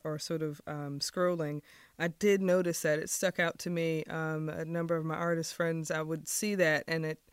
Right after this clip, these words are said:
it visually sparked my interest, but then I end up sort of digging and finding out more about it, and it sounded very much like a, a great way to,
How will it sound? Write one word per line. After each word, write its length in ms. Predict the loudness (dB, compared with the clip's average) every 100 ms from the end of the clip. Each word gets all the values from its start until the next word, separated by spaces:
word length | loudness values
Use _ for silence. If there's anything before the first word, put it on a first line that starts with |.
| -20 -20 _ _ _
it 160 | -4 -4
visually 480 | 4 4 4 2 2
sparked 440 | 0 0 0 0
my 140 | -4 -2
interest, 380 | -4 -4 -6 -4
but 120 | -4
then 140 | -2
I 120 | 0
end 160 | 0 2
up 180 | 0 0 _ _ _ _ _ _ _ -10
sort 220 | -6 -4
of 120 | -4 -2
digging 340 | -2 0 -2
and 140 | -2
finding 340 | -4 -4 -4 -4
out 140 | -4
more 180 | -4 -4
about 320 | 0 2 4
it, 220 | 2 0 -6 -20 -20 -20 _
and 420 | 0 2 2 2 0
it 160 | -2 0
sounded 800 | -2 0 2 4 4 2 -2 -14 _ _
very 280 | -4 2 2
much 460 | 2 -2 -4 -8 -10 -6
like 220 | -6 -2
a, 260 | -2 -2 -2
a 80 | -6
great 440 | 0 2 2 0
way 300 | -2 0 -2 -4
to, 540 | -6 -4 -4 -6 -8